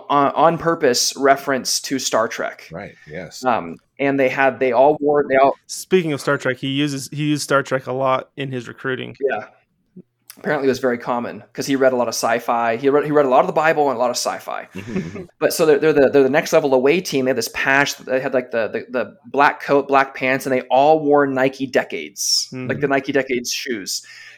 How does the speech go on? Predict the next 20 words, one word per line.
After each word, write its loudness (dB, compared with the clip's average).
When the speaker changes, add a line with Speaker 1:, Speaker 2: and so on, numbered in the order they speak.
Speaker 1:
And, 2
uh, 2
the, 2
I 2
guess -2
the -4
reason 0
why 4
is 4
'cause -2
they 2
got 2
a -2
good 2
deal 2
on 4
'em, -4
but 2
also 2
because 0